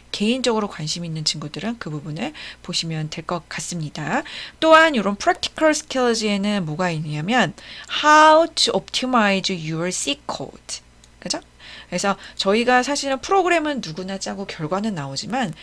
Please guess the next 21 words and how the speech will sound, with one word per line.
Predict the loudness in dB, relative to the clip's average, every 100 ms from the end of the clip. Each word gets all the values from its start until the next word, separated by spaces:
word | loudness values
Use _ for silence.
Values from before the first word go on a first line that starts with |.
| -20 -18 -8
저희가 | -2 2 0 2
짠 | 0 0
코드가 | -4 -4 -2 -2
정말로 | -2 -4 -2 -2 -2 -6 -10 -20 -4
메모리 | 0 2 2 0
입장에서 | -6 -8 -6 -6 -6 -8 -10 -16 -8
혹은 | 0 2 4 2
수행 | -2 -4 -4 -4
시간 | -4 -2
입장에서 | -4 -4 -6 -6 -6
정말 | -8 -6
최적화된 | -6 -2 -4 -4 -4 -4
코드냐, | -6 -6 -6 -6 -6 -8 -12 -14 -6
요거는 | 0 4 4 4 2 2 -2
사실 | -6 -6
약간 | -6 0 0 0
다른 | -2 -4 -4
문제죠. | -6 -8 -10 -8 -10 -12 -18 -10
그래서 | -2
그런 | 4 4 4
것들을 | 0 0 2 4 4 2